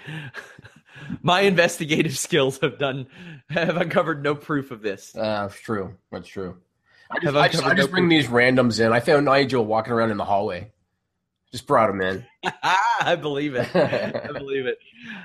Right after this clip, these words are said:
Speaker 1: Uh, but yeah, I think Matt Riddle has a unique promo delivery, which if they have him do scripted promos, man, woo, that's gonna be bad.
Speaker 2: I agree.
Speaker 1: But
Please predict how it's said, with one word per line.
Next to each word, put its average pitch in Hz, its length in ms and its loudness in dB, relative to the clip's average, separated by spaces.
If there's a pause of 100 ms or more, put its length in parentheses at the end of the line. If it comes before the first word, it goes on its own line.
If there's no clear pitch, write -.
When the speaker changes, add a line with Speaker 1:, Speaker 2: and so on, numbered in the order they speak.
(120)
Speaker 1:
Uh, 160 320 6
but 185 180 4
yeah, 196 160 8
I 196 60 6
think 202 220 0
Matt 160 260 2
Riddle 170 220 0
has 143 160 0
a 127 40 0
unique 156 400 -4
promo 165 300 -2
delivery, 160 400 0
which 123 360 0
if 120 320 0
they 123 260 2
have 139 220 2
him 135 160 -2
do 135 80 0
scripted 139 440 -2
promos, 143 640 2
man, 123 400 0 (200)
woo, 415 640 10
that's 143 180 -4
gonna 135 180 -6
be 110 80 -4
bad. 98 320 -6 (400)
Speaker 2:
I 98 80 -2
agree. 95 280 -4 (240)
Speaker 1:
But 147 180 0